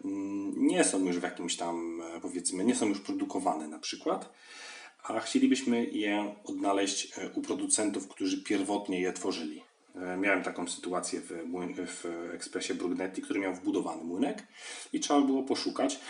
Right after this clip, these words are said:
Rozwiązaniem, jak się okazało, były te żarna pięćdziesięciomilimetrowe, więc widać, różnica jest dość znaczna w rozmiarze. Więc na pewno średnica zewnętrzna i średnica wewnętrzna to są czynniki, które są,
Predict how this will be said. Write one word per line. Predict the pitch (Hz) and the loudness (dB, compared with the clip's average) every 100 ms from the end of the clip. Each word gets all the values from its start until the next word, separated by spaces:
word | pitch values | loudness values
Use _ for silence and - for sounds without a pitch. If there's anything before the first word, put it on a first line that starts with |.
| - - | -10 -4
Rozwiązaniem, | 98 98 98 104 | 0 2 2 2
jak | 92 92 | 0 0
się | 90 | -2
okazało, | 87 92 90 | 0 2 2
były | 90 92 92 92 _ _ _ - | 2 2 0 -8 _ _ _ -4
te | 90 | 0
żarna | 82 78 - 71 - - _ _ _ | 2 2 0 -8 -14 -20 _ _ _
pięćdziesięciomilimetrowe, | 95 90 85 80 80 98 101 110 110 - 95 - - | 0 0 0 -2 0 2 4 4 4 4 0 0 -6
więc | 85 85 | -4 -2
widać, | 104 104 95 - - - 92 | 4 2 2 -6 -16 -8 -2
różnica | 90 107 107 107 | 2 2 4 2
jest | 101 - | 2 0
dość | 104 - - - - _ | 0 0 -2 -10 -20 _
znaczna | 82 85 101 - 104 | -2 4 6 6 4
w | 92 | 2
rozmiarze. | 92 87 98 92 - - - _ _ _ - - - | 2 4 6 6 4 -4 -14 _ _ _ -20 -20 -6
Więc | 98 95 | -4 0
na | 107 | 2
pewno | 117 107 | 4 2
średnica | 98 - 107 - 87 | 2 0 0 0 6
zewnętrzna | 113 123 117 117 - 127 - | 6 8 8 8 6 2 2
i | - | 0
średnica | 98 101 95 95 | 0 2 2 0
wewnętrzna | 104 95 101 95 - 95 92 - - - | 0 0 0 0 0 -2 -4 -12 -18 -6
to | 95 | 0
są | - 95 | 2 2
czynniki, | 92 90 92 98 - | 2 2 2 0 -4
które | - 95 90 | -4 0 2
są, | - 90 90 - | 2 2 0 -2